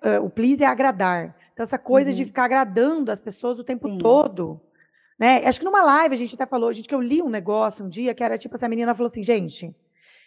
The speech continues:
Speaker 1: eu cheguei ao ponto de que a moça que tá fazendo a tatu em mim botou no lugar errado e eu não tive coragem de falar pra ela mudar."
Speaker 2: Meu Deus.
Speaker 1: Né?
Speaker 2: É.
Speaker 1: Esse é o extremo que a gente chega do
Speaker 2: Sim.
Speaker 1: people pleasing,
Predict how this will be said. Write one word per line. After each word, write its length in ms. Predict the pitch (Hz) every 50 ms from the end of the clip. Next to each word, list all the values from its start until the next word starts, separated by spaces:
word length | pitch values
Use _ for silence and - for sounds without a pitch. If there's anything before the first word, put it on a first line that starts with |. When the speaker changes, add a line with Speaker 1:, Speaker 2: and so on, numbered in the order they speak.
| _
Speaker 1:
eu 100 | - 247
cheguei 180 | 247 - 269 294
ao 80 | 233 196
ponto 540 | - - 214 226 233 226 214 202 196 208 196
de 140 | 170 190 196
que 440 | 196 - 214 202 196 185 175 170 160 - _ _ _ _ _ _ _ _ _ -
a 80 | 208 208
moça 220 | 214 269 320 320
que 40 | - -
tá 80 | 262
fazendo 220 | - 240 214 220 208
a 60 | 202
tatu 280 | - 196 190 - - 208
em 80 | 196
mim 180 | 196 214 220 208
botou 260 | 190 208 220 - 269 285
no 80 | 320
lugar 240 | 302 262 220 220 208
errado 520 | 196 180 175 208 220 226 220 214 190 196 - -
e 40 |
eu 60 | 233 240
não 100 | 254 285
tive 200 | 262 302 285 294
coragem 500 | 294 294 302 294 269 262 277 294 277 285
de 100 | 285 294
falar 320 | 294 - 285 269 254 254 262 269
pra 100 | 285 277
ela 120 | 277 285
mudar." 420 | 285 320 - 269 247 247 269 262 - _ _ _ _ _ _ _ _ _ _ -
Speaker 2:
Meu 180 | 180 180 180
Deus. 440 | - - 160 160 156 _ - - - - 170 165 151 - _ _ 202 185 165 - _ _ _ _ -
Speaker 1:
Né? 340 | 240 277 294 320 330 311 - -
Speaker 2:
É. 140 | 170 160 156 - _ _ _ - - 403
Speaker 1:
Esse 260 | 427 403 - - 339
é 60 | 311
o 40 | 294
extremo 540 | 294 294 - - - - 277 294 320 311 285
que 100 | - 269
a 40 | 247
gente 180 | 226 240 226
chega 680 | 190 - - - 262 254 269 262 202 190 175 170 175 - _ _ _ -
do 100 | 220 254
Speaker 2:
Sim. 60 | 180
Speaker 1:
people 220 | 214 247 170 220 202
pleasing, 460 | 226 202 196 175 151 175 156 -